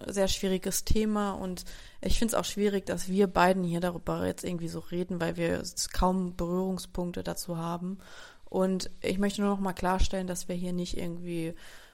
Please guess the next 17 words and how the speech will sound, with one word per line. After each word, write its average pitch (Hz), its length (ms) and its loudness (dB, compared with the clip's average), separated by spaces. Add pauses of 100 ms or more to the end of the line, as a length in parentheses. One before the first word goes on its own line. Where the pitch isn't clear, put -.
uns 190 180 0
darüber 208 280 6
lustig 196 380 2
machen, 185 340 -2
irgendwelche, 180 600 -2 (220)
irgendwelche 190 460 0
Leute 180 180 -2
verurteilen 185 560 -2
wollen 170 160 -4
oder 170 240 -4
so. 175 160 -8
Das 180 220 -6
ist - 160 -8
alles 202 300 -2
so 190 80 -6
ein 180 100 -6
Ding, 190 280 -2